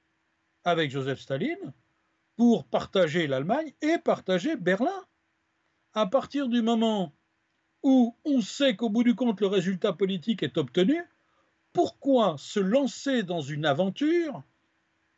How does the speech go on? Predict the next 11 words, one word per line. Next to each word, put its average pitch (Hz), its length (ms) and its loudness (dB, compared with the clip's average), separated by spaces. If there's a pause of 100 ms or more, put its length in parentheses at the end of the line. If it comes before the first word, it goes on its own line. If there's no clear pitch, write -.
(160)
car 147 180 -2
c'est - 240 -4
une 151 100 -2
aventure 156 680 2
que - 80 0
de 165 120 -2
vouloir 170 380 0
s'emparer 170 640 0
de 139 100 -2
vive 139 280 -6
force - 680 -2